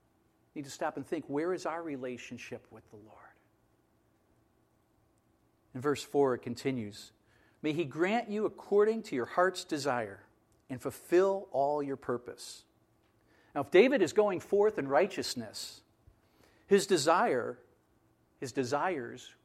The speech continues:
would be righteous desires, those that the Lord would have him to desire. And therefore, the people can pray, knowing that they're praying according to the,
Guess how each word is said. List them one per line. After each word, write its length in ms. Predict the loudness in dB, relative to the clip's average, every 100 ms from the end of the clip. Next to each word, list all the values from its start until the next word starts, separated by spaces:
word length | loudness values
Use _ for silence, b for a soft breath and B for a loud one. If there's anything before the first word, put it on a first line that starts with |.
| _
would 160 | -8 -4
be 120 | -4
righteous 520 | -2 -2 -2 -8 -12
desires, 840 | -12 -14 -12 -14 -18 -20 -20 -20 _ b b b b
those 300 | 4 4 4
that 100 | 0
the 80 | -2
Lord 300 | -2 0 0
would 100 | -2
have 320 | -6 -10 -8
him 140 | -8 -8
to 100 | -8
desire. 540 | -6 0 0 0 -6 -16 _ _ _ b b b b -2
And 120 | 10
therefore, 240 | 10 10
the 80 | 6
people 280 | 4 0 0
can 180 | -2 -8
pray, 540 | -2 0 0 -2 -6 -2
knowing 260 | 2 4
that 80 | 4
they're 80 | 2
praying 260 | 0 0 -2
according 340 | -2 -2 -2
to 60 | -8
the, 160 | -10